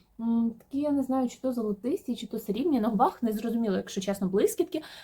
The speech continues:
От, але дуже цікаво, тому що попередні вони були без блискіток, цей з маленькими блискітками.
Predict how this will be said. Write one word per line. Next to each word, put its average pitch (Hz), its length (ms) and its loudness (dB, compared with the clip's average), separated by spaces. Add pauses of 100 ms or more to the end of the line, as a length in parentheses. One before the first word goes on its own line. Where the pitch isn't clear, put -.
(140)
От, 233 260 6
але 247 500 6
дуже 254 220 2
цікаво, 208 300 0
тому 202 200 2
що 202 120 -2
попередні 202 460 4
вони 185 180 6
були 185 220 4
без 175 360 0
блискіток, 269 560 -4
цей 269 420 -2
з - 80 -6
маленькими 208 540 0
блискітками. 180 580 -8